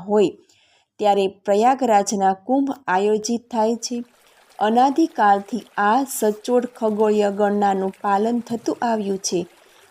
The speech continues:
આપણે જાણીએ કે કુંભ મેળાના અલગ અલગ મહિમા. કુંભ મેળો.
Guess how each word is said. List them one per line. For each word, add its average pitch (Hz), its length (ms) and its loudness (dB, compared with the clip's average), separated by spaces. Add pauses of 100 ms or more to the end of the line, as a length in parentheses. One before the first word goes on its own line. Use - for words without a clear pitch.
આપણે 202 360 -2
જાણીએ 214 580 0 (500)
કે 269 120 -4
કુંભ 262 380 -2
મેળાના 214 720 2 (100)
અલગ 220 320 0
અલગ 208 240 0 (140)
મહિમા. 202 500 -2 (720)
કુંભ 254 320 2
મેળો. 185 460 2